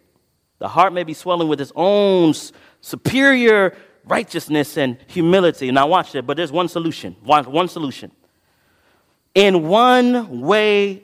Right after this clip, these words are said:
only can a true knowledge of self be obtained. We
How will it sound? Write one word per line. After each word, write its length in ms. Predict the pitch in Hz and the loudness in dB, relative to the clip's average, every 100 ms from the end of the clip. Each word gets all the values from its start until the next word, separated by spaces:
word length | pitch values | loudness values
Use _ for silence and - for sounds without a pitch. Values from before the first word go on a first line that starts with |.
| - | 0
only 520 | 196 156 110 87 - _ _ _ _ _ _ _ _ _ _ _ _ _ _ _ _ - | 2 2 -2 -8 -18 _ _ _ _ _ _ _ _ _ _ _ _ _ _ _ _ 0
can 200 | 226 185 | 2 4
a 80 | 165 | 0
true 540 | - 269 277 277 277 | -2 -2 2 4 4
knowledge 540 | 233 226 226 233 160 | 4 4 4 0 -2
of 100 | 180 | -6
self 560 | - - 226 214 208 127 | -6 -2 0 0 -2 -6
be 140 | 190 | 0
obtained. 840 | 180 160 185 151 120 107 101 101 - _ _ _ _ _ _ _ | 2 0 -2 -4 -4 -8 -12 -14 -20 _ _ _ _ _ _ _
We 800 | 104 139 226 226 220 220 214 | -4 0 2 0 -4 -6 -10